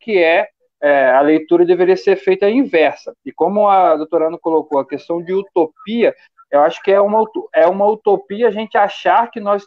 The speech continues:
nós iremos ter governantes que reconheçam a relevância, se aí o papel que o terceiro setor representa nas, na, na sociedade e, e reconheço também que a Constituição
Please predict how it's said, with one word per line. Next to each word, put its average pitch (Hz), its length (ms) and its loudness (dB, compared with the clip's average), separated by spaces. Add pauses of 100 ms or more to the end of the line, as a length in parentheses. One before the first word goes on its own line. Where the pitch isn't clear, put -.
(280)
nós 175 300 -4
iremos 196 380 -2
ter 165 260 0
governantes 196 760 0
que 233 120 -8
reconheçam 190 720 -2
a - 20 2
relevância, 165 880 0 (460)
se - 140 -4
aí 185 180 4
o 196 100 0
papel 196 580 0
que 220 80 -14
o - 40 -20
terceiro 170 360 -4
setor 160 420 -4
representa 156 760 -2
nas, 143 320 -4 (140)
na, 127 320 -4 (140)
na 135 80 -4
sociedade 135 880 -2 (500)
e, 226 260 -2 (240)
e 165 60 -8
reconheço 208 840 0
também 165 480 -2
que 139 340 -4
a 127 120 -2
Constituição 196 960 -4